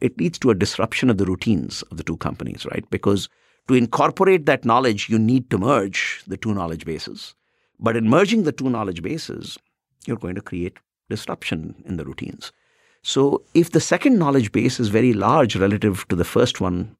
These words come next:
so if their relative size is very close to each other, it means pretty much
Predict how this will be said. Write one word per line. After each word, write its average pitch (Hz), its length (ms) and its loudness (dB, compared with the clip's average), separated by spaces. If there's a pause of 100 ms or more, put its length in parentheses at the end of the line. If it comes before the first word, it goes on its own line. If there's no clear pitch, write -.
(160)
so - 160 -2
if 85 100 2
their 90 120 2
relative 127 300 4
size 104 280 2
is 92 80 -2
very 87 200 0
close 131 320 2
to - 80 -4
each - 180 -6
other, - 260 -6 (760)
it 131 140 0
means 202 200 4
pretty 170 220 2
much 180 280 0